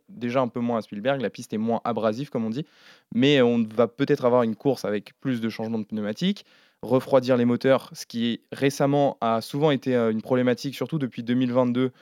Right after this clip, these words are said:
euh, ça va être plus compliqué. Euh, et même si c'est pas le Mexique,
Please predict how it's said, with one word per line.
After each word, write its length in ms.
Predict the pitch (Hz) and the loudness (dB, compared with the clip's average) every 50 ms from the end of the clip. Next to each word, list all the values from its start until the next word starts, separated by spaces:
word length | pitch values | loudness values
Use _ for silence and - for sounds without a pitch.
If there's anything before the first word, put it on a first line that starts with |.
| _ _ _ _ _ - - | _ _ _ _ _ -8 -6
euh, 160 | 98 101 101 | -4 -4 -4
ça 160 | 101 - 117 | -2 0 0
va 80 | 110 110 | 2 2
être 140 | 107 98 - | 0 0 -4
plus 240 | _ - 127 123 120 | _ -8 -6 -6 -2
compliqué. 560 | - 123 113 - 113 107 - 143 170 220 220 - - - - - _ _ - - | -2 -2 -2 -2 -4 -2 0 2 2 2 0 -4 -12 -16 -16 -16 _ _ -4 0
Euh, 600 | 113 113 113 110 110 110 107 107 107 107 104 - - | 2 2 2 2 2 2 2 2 2 0 0 -2 0
et 100 | 127 135 | -2 0
même 180 | 135 170 190 196 | 2 2 2 0
si 140 | - 170 143 | -2 -4 -4
c'est 100 | - 123 | -2 0
pas 120 | 143 139 | 2 2
le 40 | 131 | 2
Mexique, 460 | 120 104 - - - 180 - - | 0 -2 -4 -6 -8 -8 -8 -10